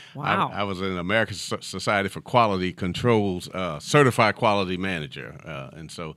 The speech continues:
Speaker 2: so my thing was the T Q M, total quality management. You've heard that, that term
Speaker 1: I have.
Speaker 2: before. So that's, that was my area of expertise at penn dot.
Speaker 1: And you, well, and so you, you majored in English.
Speaker 2: I majored in English.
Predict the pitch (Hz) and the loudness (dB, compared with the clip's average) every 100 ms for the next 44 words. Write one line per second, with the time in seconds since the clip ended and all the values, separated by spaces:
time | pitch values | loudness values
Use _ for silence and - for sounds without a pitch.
0 | - - - _ _ - 90 95 101 95 | -16 -20 -20 _ _ -12 -6 -4 -4 -6
1 | 95 90 82 76 73 - 117 - 104 95 | -6 -6 -10 -14 -6 2 2 2 0 0
2 | 87 73 95 95 104 95 90 87 90 87 | -2 -4 -6 -4 -4 -4 -4 -6 -6 -6
3 | 71 73 69 80 - 82 82 82 82 - | -8 -12 -14 -16 -14 -14 -12 -12 -12 -12
4 | 82 - 143 143 147 202 82 69 69 73 | -14 -12 -10 -6 -6 -6 -6 -8 -10 -8
5 | 78 90 - _ - _ 90 101 82 85 | -8 -8 -12 _ -20 _ -10 -10 -8 -8
6 | 92 82 76 82 - - - 90 82 - | -6 -8 -8 -10 -12 -18 -12 -10 -10 -14
7 | - 78 65 60 - - - - _ 202 | -12 -12 -12 -16 -18 -20 -20 -20 _ -4
8 | 220 220 - 220 226 208 220 202 214 202 | 0 0 -2 -4 -2 -2 -2 -2 -2 -2
9 | 190 175 - _ _ - 185 180 220 330 | -2 -4 -10 _ _ -8 -2 0 0 -2
10 | 320 - - - 165 143 117 92 87 90 | -4 -4 -6 -6 -4 -4 -8 -8 -4 -4
11 | 87 92 101 101 107 104 135 98 - | -2 -2 -2 -2 -2 -2 -2 -6 -8